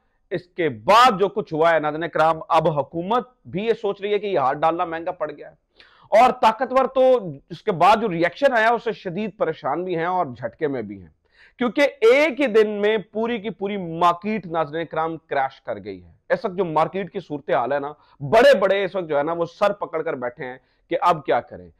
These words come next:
यानी कि करने कुछ और जाते हैं, हो कुछ और जाता है। इसी के ऊपर जो हमारे डिप्टी वज़ीर आज़म हैं वो जनाब, आप यूं समझे कि सरेंडर कर चुके हैं। उन्होंने सरेंडर कर दिया है और उसकी खबरें मैं आपको बताता हूं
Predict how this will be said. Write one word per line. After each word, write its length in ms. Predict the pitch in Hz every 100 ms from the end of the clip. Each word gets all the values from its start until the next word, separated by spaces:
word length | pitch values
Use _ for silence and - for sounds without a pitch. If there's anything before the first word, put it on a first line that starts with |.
| _
यानी 160 | 156 185
कि 80 | 196
करने 300 | - 175 214
कुछ 200 | 214 175
और 180 | 165 180
जाते 280 | 190 185
हैं, 80 | 214
हो 360 | 208 120 156 254
कुछ 240 | - -
और 160 | 131 113
जाता 260 | 110 101 90
है। 200 | 80 _ _ _ _
इसी 220 | 226 294
के 100 | 262
ऊपर 360 | 240 202 - 196
जो 160 | 180 196
हमारे 320 | 170 - 180
डिप्टी 300 | 151 160 214
वज़ीर 280 | 170 151 151
आज़म 360 | 135 147 151
हैं 320 | 127 165 175 -
वो 160 | 151 175
जनाब, 440 | 147 139 156 143 _ _ _ 143
आप 160 | 160
यूं 80 | 214
समझे 260 | 208 214 233
कि 120 | 233
सरेंडर 420 | - 233 254 269
कर 160 | 220 185
चुके 280 | 151 131
हैं। 140 | 95 - -
उन्होंने 280 | 190 247 247
सरेंडर 480 | - 247 254 277
कर 180 | 226 202
दिया 240 | 160 156 101
है 60 |
और 160 | - 170
उसकी 200 | 180 220
खबरें 280 | 202 190 220
मैं 120 | 202
आपको 200 | 185 175
बताता 320 | 160 165
हूं 80 | 175